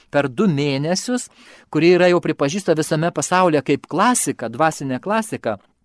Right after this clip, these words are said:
Ir tu-, tuo pat metu per tuos du mėnesius ji daug sirgo, labai serganti buvo, daug labai reikalų sutvarkė, apgynė ordino r-, kūrimąsi tenai. Buvo pati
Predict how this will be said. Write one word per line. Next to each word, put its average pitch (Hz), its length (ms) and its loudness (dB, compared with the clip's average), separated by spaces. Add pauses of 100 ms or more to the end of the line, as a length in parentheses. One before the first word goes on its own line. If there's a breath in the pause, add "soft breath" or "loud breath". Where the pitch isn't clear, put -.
(420)
Ir 147 160 2
tu-, 175 160 -4
tuo 185 160 2
pat 202 160 2
metu 156 320 0
per 185 160 2
tuos 143 160 0
du 143 140 -6
mėnesius 151 420 -4
ji 160 80 0
daug 196 300 2
sirgo, 143 500 -2
labai 113 320 -4
serganti 123 600 -6
buvo, 113 400 -4 (480 soft breath)
daug 160 500 4
labai 170 380 2
reikalų 175 480 2
sutvarkė, 143 580 0
apgynė 180 560 0
ordino 170 540 0
r-, 170 80 -8 (160)
kūrimąsi 151 580 0
tenai. 123 300 -4 (340 loud breath)
Buvo 170 380 2
pati 185 400 2